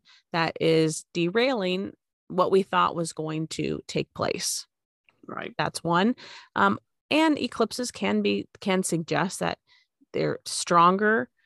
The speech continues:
Speaker 1: or maybe more drastic with the change that they bring.
Speaker 2: Right.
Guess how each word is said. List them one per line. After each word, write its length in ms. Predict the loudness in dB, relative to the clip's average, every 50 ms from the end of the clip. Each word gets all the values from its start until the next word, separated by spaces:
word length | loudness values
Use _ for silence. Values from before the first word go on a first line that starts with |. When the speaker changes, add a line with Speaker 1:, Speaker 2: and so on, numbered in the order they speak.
| _ _ _
Speaker 1:
or 200 | _ -2 0 0
maybe 400 | 2 2 2 2 2 0 -2 -4 -8 _
more 240 | 0 2 2 2 2
drastic 600 | 0 -2 -2 0 2 2 0 0 -2 -4 -4 -4 -4 -6
with 100 | -6 -6
the 80 | -6
change 420 | -8 -6 -4 -4 -4 -4 -4 -6 -6
that 120 | -6 -6 -6
they 80 | -6
bring. 280 | -2 -2 -2 -2 -2 -6 -12 _ _ _ _ _ _ _ _ _ _ _ _ _ _ _ _ _ _ _ _ _ _
Speaker 2:
Right. 280 | -6 -4 -4 -4 -4 -6